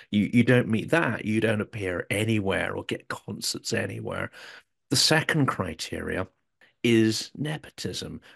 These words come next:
Most of them will have got their positions not through working their way up through some system of meritocratic talent and so on. Many of them will have got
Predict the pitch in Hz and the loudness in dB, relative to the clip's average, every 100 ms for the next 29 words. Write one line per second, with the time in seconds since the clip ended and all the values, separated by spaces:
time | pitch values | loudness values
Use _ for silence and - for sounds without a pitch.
0 | - 107 117 139 - 127 127 110 110 104 | -2 2 4 2 2 0 0 0 -2 -4
1 | - 113 - 104 - 98 104 - 101 98 | -2 -4 -4 -6 -4 -4 -2 -2 -4 -4
2 | - - - _ 110 110 127 151 147 - | -8 -18 -20 _ 0 2 4 2 -2 -8
3 | - 123 113 95 104 101 - 120 117 123 | -2 2 2 0 -4 -4 -4 -8 -4 -4
4 | 120 120 98 98 - - - 90 87 - | 0 0 0 -2 -4 -12 0 0 2 0
5 | 90 87 - 90 - 107 95 - - - | 0 0 0 -2 -2 -6 -6 -10 -18 0
6 | 117 120 113 - - - 117 - - - | 4 4 2 -4 -6 -6 -4 -4 -6 -4
7 | 104 95 85 - - - 82 90 104 - | -2 -4 -6 -8 -4 -2 -2 -2 -4 -12
8 | - _ - 101 107 117 127 131 135 135 | -20 _ -6 -2 0 4 4 4 0 0
9 | 110 101 98 95 - _ _ 123 131 - | -4 -4 -2 -4 -8 _ _ 4 4 2